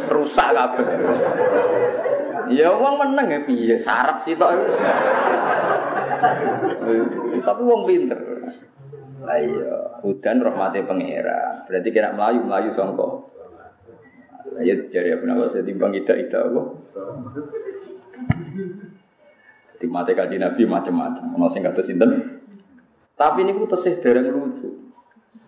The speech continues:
Tesih lucu Nuaiman. Nah niki mboten fiktif. Abu Nawas itu sebagian ceritanya fiktif. Kalau Nuaiman itu nyata. Saya punya kitab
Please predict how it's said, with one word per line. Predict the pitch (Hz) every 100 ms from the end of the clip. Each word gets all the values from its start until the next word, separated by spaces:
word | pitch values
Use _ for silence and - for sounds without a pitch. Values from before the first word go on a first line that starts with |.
| _
Tesih | 147 - 165 156
lucu | 147 - 160
Nuaiman. | 147 127 127 123 117 85 -
Nah | 101
niki | 120 - -
mboten | 104 98 104
fiktif. | 117 113 - -
Abu | 113 127
Nawas | 123 123 123 123
itu | 127
sebagian | - 120 110 110
ceritanya | 117 117 120 135 131
fiktif. | 113 - -
Kalau | 165 190
Nuaiman | 190 180 196 208
itu | 185
nyata. | 131 104 98
Saya | 147 156
punya | 156 147
kitab | 147 - - - -